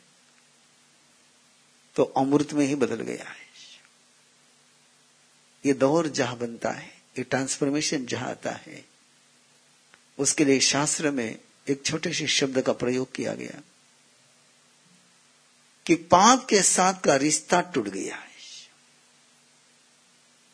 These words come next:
हम पाप छोड़ते हैं लेकिन पाप के साथ का रिश्ता नहीं छोड़ते हैं,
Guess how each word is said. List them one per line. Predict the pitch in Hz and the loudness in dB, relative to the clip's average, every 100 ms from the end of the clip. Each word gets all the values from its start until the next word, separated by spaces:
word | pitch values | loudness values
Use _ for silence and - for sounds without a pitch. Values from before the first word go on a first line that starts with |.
| _ _ _ _ _ _ _ _ _ _ _ - | _ _ _ _ _ _ _ _ _ _ _ -10
हम | 170 160 | -4 -4
पाप | 156 147 170 - | 2 2 2 0
छोड़ते | 151 139 135 | 0 0 0
हैं | 123 - - - - - - - _ _ _ _ _ - - | -4 -6 -20 -20 -20 -20 -20 -20 _ _ _ _ _ -20 -10
लेकिन | 139 139 139 123 | -8 -4 -6 -4
पाप | 143 151 | -2 -2
के | - | -2
साथ | 139 131 - | -2 -4 -4
का | 120 | -4
रिश्ता | 113 - 117 | -4 -6 -8
नहीं | 107 | -10
छोड़ते | - - - | -12 -12 -18
हैं, | - - | -20 -20